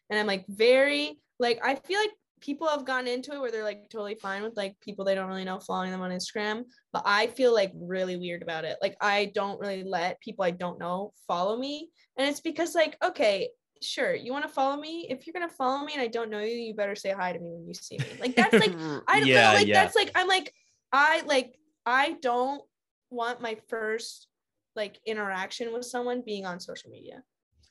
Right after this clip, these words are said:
Speaker 1: Like, if
Speaker 2: Yeah.
Speaker 1: I, like, the only, I feel, and I don't mean that in a mean way. It's more of just, like, okay, l-, I just don't understand what people are getting out of following me if they don't personally know me, because, like, I don't really get out of anything of following random people.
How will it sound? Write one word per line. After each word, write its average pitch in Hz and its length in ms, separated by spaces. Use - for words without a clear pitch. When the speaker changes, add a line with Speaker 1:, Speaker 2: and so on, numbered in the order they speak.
Speaker 1:
Like, 233 380
if 247 140
Speaker 2:
Yeah. - 40
Speaker 1:
I, 247 160
like, 240 300
the 262 120
only, 302 520
I 254 100
feel, 269 300
and 254 100
I 262 60
don't 415 180
mean 277 160
that 202 160
in 208 80
a 196 100
mean 196 240
way. 175 420
It's 233 200
more 269 240
of 233 120
just, 247 240
like, 214 280
okay, 254 440
l-, - 140
I 233 140
just 262 180
don't 269 140
understand 247 360
what 220 140
people 240 240
are 214 60
getting 208 260
out 202 160
of 190 160
following 202 280
me 185 120
if 180 100
they 185 100
don't 180 220
personally 185 460
know 233 180
me, 233 160
because, 202 220
like, 190 240
I 208 100
don't 208 140
really 202 160
get 196 140
out 190 140
of 190 80
anything 185 540
of 180 100
following 185 260
random 175 220
people. - 360